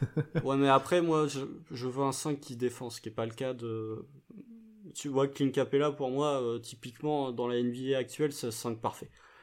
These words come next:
Speaker 2: Euh, surtout à côté de Poku, où les deux seraient vachement complémentaires. Et avec en sortie de banc, Maledon, Jerome, Kenrich Williams, euh, un mec que t'as drafté, euh,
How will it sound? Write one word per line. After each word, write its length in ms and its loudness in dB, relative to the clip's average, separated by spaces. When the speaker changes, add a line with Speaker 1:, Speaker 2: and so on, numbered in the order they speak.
Speaker 2:
Euh, 880 -4
surtout 380 -4
à 40 0
côté 240 -4
de 60 -4
Poku, 300 -6
où 60 0
les 100 -2
deux 120 -6
seraient 220 -12
vachement 400 -12
complémentaires. 580 -12
Et 60 2
avec 300 4
en 60 4
sortie 400 0
de 40 -8
banc, 220 6
Maledon, 720 4
Jerome, 760 4
Kenrich 440 -4
Williams, 680 2
euh, 420 2
un 260 4
mec 220 2
que 100 -4
t'as 200 0
drafté, 540 2
euh, 560 0